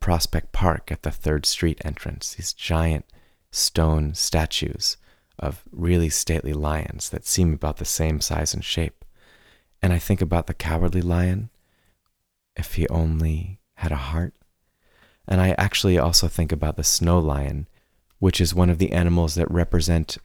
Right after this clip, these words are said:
the four dignities in the Shambhala Buddhist system. And the lion's dignity is perkiness, which is a sort of openness to situations and events. And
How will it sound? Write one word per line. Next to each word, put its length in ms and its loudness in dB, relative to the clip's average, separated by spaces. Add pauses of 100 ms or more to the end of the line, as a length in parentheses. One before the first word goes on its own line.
(260)
the 120 0
four 500 4
dignities 920 0 (160)
in 400 -2
the 220 -2
Shambhala 800 2
Buddhist 400 2
system. 480 -4 (400)
And 260 2 (440)
the 180 2
lion's 540 4
dignity 480 -2
is 360 -4 (300)
perkiness, 800 -2 (360)
which 220 0
is 100 0
a 80 0
sort 260 2
of 180 0 (280)
openness 840 2 (400)
to 440 -2 (200)
situations 1080 -2
and 100 -4
events. 540 -4 (520)
And 300 -2